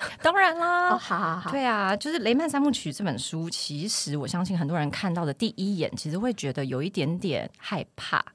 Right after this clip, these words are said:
Speaker 2: 嗯，
Speaker 1: 怕怕，
Speaker 2: 是。
Speaker 1: 就是觉得说，呃，金融感觉有点艰涩，然后不是每个人都可以懂哦。
Speaker 2: 是。
Speaker 1: 那我其实之前在跟心宁聊天的时候，就发现，哎，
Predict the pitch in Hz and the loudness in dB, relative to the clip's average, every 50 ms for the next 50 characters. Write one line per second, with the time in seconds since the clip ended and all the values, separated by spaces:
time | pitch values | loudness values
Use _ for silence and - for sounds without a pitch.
0 | _ _ - 240 226 226 208 175 175 165 151 156 147 - - - - - - - | _ _ -4 0 0 0 2 0 0 -2 -2 -2 -4 -4 -8 -12 -16 -14 -12 -12
1 | - - 202 190 190 - _ - - 277 262 - 202 190 185 202 202 208 - - | -10 -8 -10 -10 -12 -14 _ -8 -8 -8 -6 -2 0 0 0 0 0 -2 -2 -2
2 | 240 233 240 233 233 226 226 226 - - - 262 254 254 262 254 240 202 160 123 | -4 -4 -4 -4 -4 -4 -6 -6 -6 -2 4 6 6 8 8 8 6 4 4 2
3 | 113 104 - 110 110 - - - 156 147 135 143 127 123 123 - - 127 - - | 0 -2 -2 -4 -6 -8 -8 -8 -8 -8 -6 -6 -6 -6 -6 -6 -8 -6 -6 -6
4 | - _ - 147 156 165 156 139 - 143 147 165 - - - - 160 - - - | -6 _ -8 -8 -6 -4 -4 -4 -4 -4 -4 -4 -6 -6 -6 -8 -8 -8 -8 -16
5 | _ _ - _ _ _ - 170 170 202 247 214 - - - - 359 339 294 226 | _ _ -20 _ _ _ -8 -6 -2 -2 -2 -2 -2 -4 -6 -6 -4 0 0 2
6 | 175 139 - - 143 147 151 165 190 202 202 - 180 160 160 160 _ - - 127 | 2 2 0 -2 -4 -4 -2 -2 -2 -4 -4 -2 -2 -4 -4 -4 _ -6 -6 -6
7 | - - - 50 - - - - - - - 285 277 240 190 160 143 131 117 101 | -6 -6 -10 -10 -10 -12 -12 -18 -14 -2 0 2 4 4 4 2 2 0 0 -2
8 | - - - - 196 226 226 220 196 - 254 240 220 170 180 180 185 190 190 190 | -4 -4 -4 -2 -2 -2 -2 -2 -2 -2 0 2 2 4 4 4 4 4 4 2
9 | - - 202 175 156 156 139 135 135 - 170 151 147 156 160 147 - 160 - 156 | 2 2 2 4 4 2 2 0 0 0 0 0 0 0 -2 -2 -4 -4 -6 -4
10 | 156 170 165 - 165 202 254 | -4 -4 -4 -2 -2 -4 -4